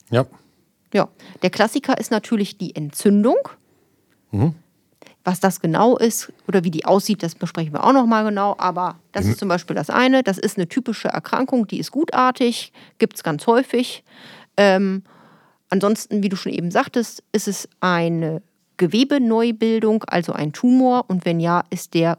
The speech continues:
Speaker 2: gut- oder bösartig? Und in beiden Fällen natürlich, wie heißt er?
Speaker 1: Genau, das sind so unsere großen Betätigungsfelder, vor-, vorwiegend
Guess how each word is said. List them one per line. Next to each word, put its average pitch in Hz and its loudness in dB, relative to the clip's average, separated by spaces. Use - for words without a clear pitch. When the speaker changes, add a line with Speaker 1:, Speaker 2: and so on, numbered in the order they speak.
Speaker 2:
gut- 214 0
oder 156 -2
bösartig? 254 -2
Und 190 -2
in 185 0
beiden 175 2
Fällen 190 -2
natürlich, 185 -4
wie 175 -6
heißt 170 0
er? - -6
Speaker 1:
Genau, 82 2
das 82 -4
sind 107 4
so 107 4
unsere 104 0
großen 98 0
Betätigungsfelder, 95 0
vor-, 98 -2
vorwiegend 95 0